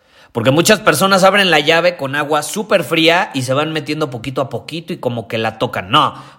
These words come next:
ponte abajo, la abres lo más frío que se pueda y no va a haber escapatoria, nada de poquito a poquito, te va a caer directo.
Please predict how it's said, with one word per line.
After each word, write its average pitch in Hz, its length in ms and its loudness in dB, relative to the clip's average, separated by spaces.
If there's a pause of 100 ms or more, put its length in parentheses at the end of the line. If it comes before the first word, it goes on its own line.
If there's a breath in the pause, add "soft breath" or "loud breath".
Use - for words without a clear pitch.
ponte 247 380 4
abajo, 202 580 0
la 123 380 2
abres 247 300 -4
lo 170 100 0
más 190 240 -4
frío 185 240 -6
que 151 80 -10
se 131 80 -6
pueda 135 480 -4
y 131 100 -6
no 139 240 -8
va 165 100 -2
a - 40 0
haber 160 140 -2
escapatoria, 135 680 -6
nada 135 220 -4
de 127 100 -6
poquito 123 380 -10
a 135 80 -6
poquito, 123 360 -16
te 110 120 -8
va 117 80 -4
a 120 80 -12
caer 127 260 -2
directo. 123 500 -6